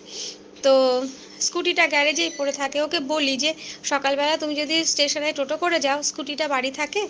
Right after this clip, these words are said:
আমি আমার সময় মতো একটুখানি চালাতে পারি।" তো ওর, ওর কী হয়, সকালে যেহেতু উঠে একবার বাজারে যায়, এসে হুটোপাটি বেঁধে যায়,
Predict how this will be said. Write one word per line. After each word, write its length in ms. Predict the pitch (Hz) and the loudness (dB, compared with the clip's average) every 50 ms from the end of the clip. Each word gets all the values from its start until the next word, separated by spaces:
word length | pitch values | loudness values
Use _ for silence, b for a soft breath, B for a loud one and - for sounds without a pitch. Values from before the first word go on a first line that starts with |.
| B B B B B B | B B B B B B
আমি 260 | - 262 262 269 269 269 | 0 2 2 2 0 0
আমার 160 | 269 294 294 | -2 -2 -4
সময় 300 | - 285 254 247 247 247 | -4 -4 -4 -4 -6 -6
মতো 220 | 254 254 254 285 | -6 -4 -4 -4
একটুখানি 420 | 269 269 - 277 269 285 277 277 254 | -4 -4 -6 -6 -4 -4 -4 -2 -2
চালাতে 420 | 269 262 233 226 233 233 240 240 | -2 -2 -2 -2 -4 -4 -6 -8
পারি।" 260 | 233 226 208 202 208 - B B B B B B B B - - - - | -8 -8 -10 -10 -12 -16 B B B B B B B B -20 -16 -4 0
তো 140 | 330 330 | 2 4
ওর, 120 | 330 339 330 | 4 4 4
ওর 240 | - - 330 302 320 | 4 4 2 0 0
কী 180 | - 349 370 | 2 2 4
হয়, 160 | 381 381 349 | 4 4 4
সকালে 380 | 311 - 311 294 302 311 330 320 | 2 2 2 2 2 2 2 2
যেহেতু 320 | 320 330 330 - 339 330 | 2 0 0 0 0 -2
উঠে 140 | 311 302 339 | 0 0 0
একবার 320 | 339 320 285 269 311 311 277 | 0 0 0 0 0 2 2
বাজারে 460 | 262 247 233 233 262 269 262 294 285 | 4 2 2 2 2 2 2 2 2
যায়, 240 | 285 285 277 285 277 | 2 2 2 2 2
এসে 280 | 262 269 269 - 320 311 | 0 0 0 0 -2 -4
হুটোপাটি 520 | 269 285 - 285 277 - 285 269 311 302 | -4 -6 -6 -6 -6 -6 -6 -6 -4 -2
বেঁধে 280 | 294 285 262 269 302 269 | -2 -2 -2 -2 -2 -2
যায়, 180 | 262 269 320 | -2 -2 -2